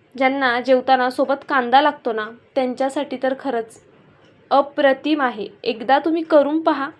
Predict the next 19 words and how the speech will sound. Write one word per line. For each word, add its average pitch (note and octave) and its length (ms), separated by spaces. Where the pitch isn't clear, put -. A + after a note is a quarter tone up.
केल्यानंतरनं D#4+ 680
मला D#4 180
कमेंट D4+ 360
बॉक्समध्ये D#4 440
नक्कीच C#4+ 420
कळवा A#3+ 340
की, D#4 120
"ताई, D#4+ 120
आम्ही D4+ 220
ही D#4 100
रेसिपी C#4+ 400
केली C#4 340
आणि A3 220
घरच्यांना D4+ 540
मेन D#4 220
म्हणजे C4 240
आवडली A3+ 440
की B3 160
नाही, A#3+ 220